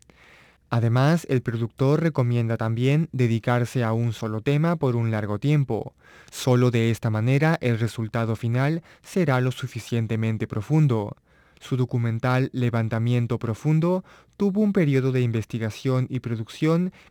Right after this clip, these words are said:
que se prolongó por ocho años. Finalmente, Juan explica que, si bien es cierto,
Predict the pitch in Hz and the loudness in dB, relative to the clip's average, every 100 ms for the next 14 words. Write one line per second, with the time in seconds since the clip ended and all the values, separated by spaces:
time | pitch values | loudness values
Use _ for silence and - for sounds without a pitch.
0 | - 175 190 180 185 196 170 127 131 127 | -4 -2 0 0 2 2 4 2 2 0
1 | 117 - 117 110 113 117 143 147 117 117 | -2 -2 -2 -2 -4 0 2 2 0 -4
2 | - - _ _ _ _ _ 127 113 110 | -12 -18 _ _ _ _ _ -2 0 0
3 | 139 147 170 180 - - - 123 120 117 | 0 2 0 0 -6 -20 -6 0 2 0
4 | 101 - 143 165 147 139 120 - 110 110 | -4 -4 -2 0 2 2 2 0 -2 0
5 | 110 - 147 147 143 165 | -2 -2 0 0 0 -2